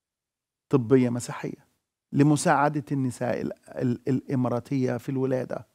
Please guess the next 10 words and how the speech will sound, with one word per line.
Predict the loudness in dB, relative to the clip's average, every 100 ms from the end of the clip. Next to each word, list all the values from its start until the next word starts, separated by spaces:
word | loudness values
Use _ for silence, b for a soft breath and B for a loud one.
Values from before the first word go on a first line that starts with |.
| _ _ -2
والاهتمام | 0 0 0 -2 -2
بالأطفال. | -6 -10 -10 -10 _ _ _ _ _ _ _ _ _ _ _ _ _ _ _ _ _ _ _ _ _ _ _ _ _ _ _ _ _ _ _ _ _ _ _ _ _ _ _ _ _ _ _ _ _ _ _ -8
يعني، | -6 -6 -6
يعني | -8 -8 -8 -10 -12 -14 b b b
أول | 6 6 6
مستشفيات | 6 4 0 4 4 2
أنشئت | 2 2 0
في | 0 2
مصر | 2 0 -6 -20 _ _ _ _ _ _ _ _ _ _ _ _ _ _ _ _ _ _ _ _ _ _
كانت، | 0 2